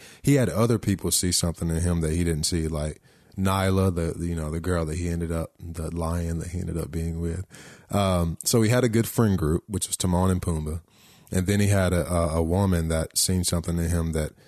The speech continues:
he didn't see and reminded him who he was. So it's like, you know, um, he ended up, like,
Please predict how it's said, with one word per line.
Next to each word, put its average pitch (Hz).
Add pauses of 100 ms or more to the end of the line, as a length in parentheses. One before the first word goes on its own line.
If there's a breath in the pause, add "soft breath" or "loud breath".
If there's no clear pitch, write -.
(180 loud breath)
he 101
didn't 87
see 92
and 85
reminded 85
him 82
who 80
he 80
was. 95
So 85
it's 85
like, 90 (880 loud breath)
you 107
know, 95 (120)
um, 90 (720)
he -
ended 107
up, 98
like, 92